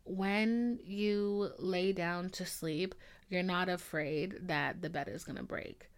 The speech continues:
so that you trust yourself at the end of the day. So when it comes time to make a decision, you know, "Yeah, I have my best interest in mind, and I've made good decisions, and I will continue to make good decisions,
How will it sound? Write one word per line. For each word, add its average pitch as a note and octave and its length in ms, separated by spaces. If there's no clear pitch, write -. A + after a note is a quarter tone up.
so G#3 200
that F3+ 200
you G3 140
trust - 440
yourself E3 320
at D#3 140
the F3+ 80
end F3 100
of E3+ 100
the F3 60
day. D#3+ 240
So - 180
when F#3 160
it F#3 140
comes A3 260
time G3+ 300
to G3 120
make F3+ 200
a F#3 40
decision, F#3 580
you G#3+ 140
know, G#3 220
"Yeah, A3 460
I - 60
have G#3+ 220
my A3+ 100
best F#3 320
interest F#3+ 320
in A#3+ 100
mind, D#3 420
and G#3 120
I've G3 160
made F#3+ 500
good F#3+ 160
decisions, F#3 800
and F#3+ 100
I F#3 60
will F#3+ 120
continue G3+ 920
to - 120
make D#3+ 280
good - 140
decisions, - 760